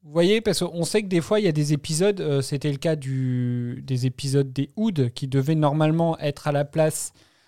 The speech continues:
de, de Pompéi. Et, euh, enfin, voilà, ça, c'était une des anecdotes. Et en fait, je me demande si cet épisode-là,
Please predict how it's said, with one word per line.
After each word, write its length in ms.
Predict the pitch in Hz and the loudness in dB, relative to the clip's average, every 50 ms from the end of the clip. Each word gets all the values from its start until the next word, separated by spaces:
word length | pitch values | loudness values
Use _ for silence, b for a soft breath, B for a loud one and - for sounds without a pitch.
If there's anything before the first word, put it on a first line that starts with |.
| b b b b - | b b b b -20
de, 680 | 135 123 135 135 131 131 127 123 127 123 123 123 123 123 | -4 0 4 4 6 6 6 4 4 4 2 2 2 4
de 80 | 135 | 2
Pompéi. 640 | 131 131 - 139 123 - 139 135 180 208 226 262 _ _ _ _ _ | 2 2 2 0 2 4 4 4 4 2 -2 -6 _ _ _ _ _
Et, 200 | 175 175 170 160 | 0 4 4 6
euh, 440 | 156 143 139 135 135 131 131 131 127 | 6 4 4 2 2 0 0 0 -2
enfin, 220 | 127 - - 139 131 | -2 -4 -4 -2 0
voilà, 220 | 139 151 160 151 | 2 2 2 2
ça, 160 | 139 - 147 | 0 -2 -6
c'était 280 | 135 - 143 131 147 143 | -8 -6 -6 -2 0 0
une 120 | 143 139 | 2 2
des 140 | 135 139 135 | 2 2 2
anecdotes. 380 | 139 131 131 131 131 180 240 B B B B B B B B - | 2 2 0 0 0 -2 -2 B B B B B B B B -2
Et 120 | 165 156 147 | 2 4 4
en 60 | 156 | 4
fait, 200 | - 233 262 254 | 6 4 4 4
je 80 | - 160 | 4 4
me 140 | 170 170 165 | 6 6 6
demande 460 | 147 160 214 226 226 220 226 277 - | 6 6 4 6 6 4 2 0 0
si 200 | - - - 175 | -2 -2 -2 0
cet 280 | - - 160 151 - 214 | 2 2 2 2 0 -2
épisode-là, 680 | 214 - - 214 190 185 180 170 160 175 185 202 240 | -2 -2 -4 -2 0 2 2 2 4 6 6 6 6